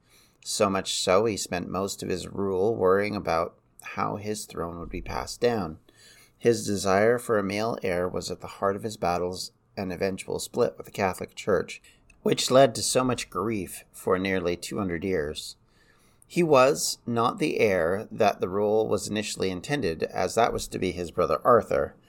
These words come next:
But Arthur had died young, meaning that Henry was now declared the heir at age eleven. He ascended to the throne at age eighteen and ruled for the next thirty-six years,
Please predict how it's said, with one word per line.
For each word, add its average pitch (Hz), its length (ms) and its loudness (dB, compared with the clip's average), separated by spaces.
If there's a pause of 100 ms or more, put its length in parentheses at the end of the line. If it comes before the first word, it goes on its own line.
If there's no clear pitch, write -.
(400)
But 160 100 8
Arthur 165 300 8
had 139 140 4
died 101 320 4
young, 95 520 0
meaning 104 300 -4
that 101 120 -6
Henry 104 640 -2
was 101 280 -4
now 98 240 2
declared 98 480 2
the 104 160 2
heir 87 180 2
at 87 140 -2
age 87 240 -4
eleven. 90 540 0 (580)
He 104 120 2
ascended 113 440 2
to 127 80 -2
the 131 120 2
throne 95 380 -2
at 90 80 -4
age 90 240 0
eighteen 104 580 -2
and 92 240 -6
ruled 104 460 0
for - 100 -10
the 92 100 -4
next 92 280 -4
thirty-six 90 600 -2
years, 92 480 -2